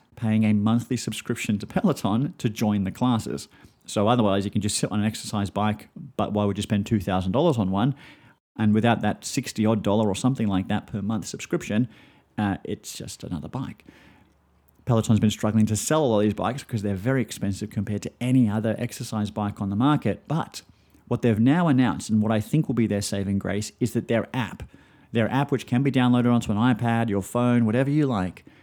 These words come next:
will now work with other Bluetooth-enabled exercise bikes.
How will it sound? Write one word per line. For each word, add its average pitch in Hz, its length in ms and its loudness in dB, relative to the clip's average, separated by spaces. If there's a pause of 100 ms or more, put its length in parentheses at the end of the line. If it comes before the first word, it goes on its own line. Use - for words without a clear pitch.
(220)
will 117 160 4
now 120 300 4
work 120 540 2
with 120 180 -2 (220)
other 123 480 0 (540)
Bluetooth-enabled 127 1080 2 (100)
exercise 107 500 -2
bikes. - 380 -8